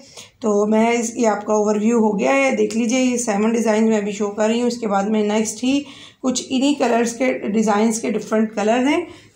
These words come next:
जो मैं आपको दिखाऊंगी, ठीक है जी। हम येलो से स्टार्ट ले रहे हैं, कुछ ब्लॉक प्रिंट टाइप का चे-, है ये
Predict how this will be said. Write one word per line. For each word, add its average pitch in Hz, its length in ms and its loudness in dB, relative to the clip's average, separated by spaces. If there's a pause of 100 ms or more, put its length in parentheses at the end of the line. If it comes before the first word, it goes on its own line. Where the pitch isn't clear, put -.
जो 214 120 -2
मैं 202 120 0
आपको 196 320 -4
दिखाऊंगी, 185 760 -6 (160)
ठीक - 220 -6
है 349 120 2
जी। 311 220 -4 (220)
हम 233 260 4
येलो 240 260 4
से 285 140 0
स्टार्ट 233 360 0
ले 247 140 2
रहे 262 100 2
हैं, 277 180 2
कुछ 220 180 -2
ब्लॉक 202 280 -2
प्रिंट 254 260 2
टाइप 226 320 0
का 240 100 2
चे-, 226 220 0
है 196 240 2
ये 262 320 2